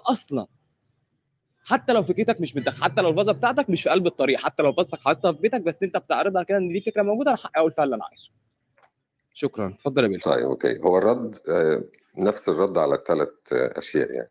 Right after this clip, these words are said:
Speaker 2: تمام؟ التلات، التلات أسئلة أو التلات مقترحات اللي اتقالت. إن ال-، إن الفازة وإن القدسية اللي موجودة عندي، أنا مجتمع. فأنا قلت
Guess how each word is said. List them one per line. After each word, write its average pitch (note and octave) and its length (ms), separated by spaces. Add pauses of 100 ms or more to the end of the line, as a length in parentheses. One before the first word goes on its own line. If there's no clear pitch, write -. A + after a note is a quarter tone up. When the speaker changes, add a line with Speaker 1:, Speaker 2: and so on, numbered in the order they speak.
(140)
Speaker 2:
تمام؟ D2 340 (300)
التلات، - 460
التلات - 440
أسئلة E2 400
أو D2 120
التلات C#2+ 360 (220)
مقترحات - 680
اللي B1 120
اتقالت. - 320 (840)
إن E2+ 180
ال-، E2 800 (460)
إن F2+ 120
الفازة F#2 640 (840)
وإن D2+ 300
القدسية D2+ 960
اللي D2 140
موجودة D2 400
عندي، D#2 560 (540)
أنا A2 120
مجتمع. A#2 520 (880)
فأنا C3+ 280
قلت - 680